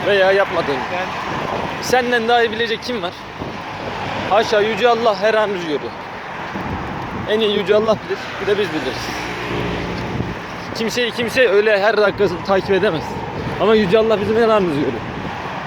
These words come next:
Bu düsturla biz dost doğru yaşamamız lazım. Bakın bunlardan hep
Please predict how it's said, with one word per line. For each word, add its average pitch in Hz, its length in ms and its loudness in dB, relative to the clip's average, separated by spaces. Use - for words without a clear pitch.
Bu 247 120 2
düsturla 220 500 2
biz 208 160 0
dost 220 220 4
doğru 226 160 6
yaşamamız 190 540 2
lazım. 131 260 2
Bakın 226 300 2
bunlardan 247 380 0
hep 285 120 -2